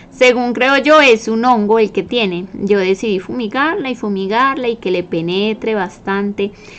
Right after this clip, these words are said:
La fumigué cada ocho con carbendazim. Sin embargo, me dio miedo, así que decidí sacar las hojas. Las hojas las llené de fungicida para ver si las podía reproducir.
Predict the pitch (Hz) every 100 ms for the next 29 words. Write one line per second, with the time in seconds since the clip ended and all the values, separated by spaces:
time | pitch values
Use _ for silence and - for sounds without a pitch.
0 | - - 196 196 190 185 180 175 185 185
1 | 190 196 196 196 185 180 175 175 170 160
2 | 165 233 240 - - - - - - -
3 | - - 285 302 302 277 254 262 269 254
4 | 226 214 247 254 233 226 196 202 196 208
5 | 196 170 180 185 175 180 180 156 - -
6 | - - - - 190 180 - 214 175 170
7 | 190 190 208 208 196 190 - 190 175 175
8 | 196 226 254 262 - - - - - 190
9 | 196 196 185 170 175 220 233 214 190 175
10 | 165 165 180 196 - 190 170 165 185 202
11 | 190 165 - -